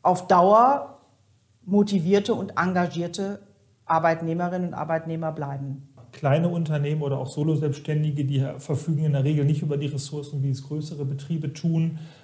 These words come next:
Speaker 2: Was können Sie denen raten, wenn die sich auch in dem Bereich entsprechend aufstellen möchten und da möglichst gut unterwegs sind?
Speaker 1: Ja, das ist ein wichtiger Punkt, den Sie ansprechen. Ähm, in der Tat ist es so, dass große Unternehmen über,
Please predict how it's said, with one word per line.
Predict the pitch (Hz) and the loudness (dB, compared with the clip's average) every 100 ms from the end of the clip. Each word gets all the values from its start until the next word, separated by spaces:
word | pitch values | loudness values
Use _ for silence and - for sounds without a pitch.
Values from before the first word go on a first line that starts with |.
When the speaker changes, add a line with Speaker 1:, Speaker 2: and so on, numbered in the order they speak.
| _ | _
Speaker 2:
Was | 139 151 151 - | -2 -2 -2 -6
können | - 156 | -2 0
Sie | 143 139 | 2 0
denen | 135 151 | 0 -2
raten, | 135 123 123 127 139 139 139 139 | -2 -2 -4 -4 -2 0 0 -2
wenn | 139 139 135 | -2 0 -2
die | 135 | -2
sich | 139 143 | -6 -10
auch | 160 147 | -12 -2
in | 139 | 0
dem | 139 135 | 2 0
Bereich | 135 123 131 | 0 -2 -2
entsprechend | 143 131 - 143 143 | -4 -4 -4 -4 -4
aufstellen | 143 147 - 143 127 123 | -6 -10 -8 -2 0 2
möchten | 127 139 - - 135 135 135 | 2 -2 -4 -10 -8 -8 -8
und | 139 | -8
da | 139 | -6
möglichst | 131 135 139 131 - | -4 -2 -2 -6 -8
gut | 143 139 | -10 -8
unterwegs | 135 139 139 - | -6 -6 -8 -10
sind? | - - - _ _ _ _ _ _ _ _ _ _ _ | -14 -20 -20 _ _ _ _ _ _ _ _ _ _ _
Speaker 1:
Ja, | 190 170 | 2 4
das | 165 | 2
ist | 185 | -2
ein | 151 185 | -2 -2
wichtiger | 185 185 190 180 | -2 -2 -2 -2
Punkt, | 190 220 226 | -2 -4 -4
den | 214 | -4
Sie | 208 - | -4 -4
ansprechen. | 180 208 - 190 202 214 208 208 208 - _ _ | -6 -6 -4 -2 -2 -2 -2 -2 -6 -18 _ _
Ähm, | - 185 180 180 180 180 180 - - | -2 0 2 0 -2 -4 -8 -12 -12
in | 180 | -6
der | 180 175 | -4 -4
Tat | - 160 190 | 0 2 2
ist | 185 180 | -2 -6
es | 175 | -6
so, | 175 165 | -6 -6
dass | 175 165 - | -4 -6 -6
große | 156 175 170 | -6 -6 -6
Unternehmen | 156 175 175 170 180 180 | -6 -6 -6 -2 -2 -2
über, | 165 165 165 | -2 0 0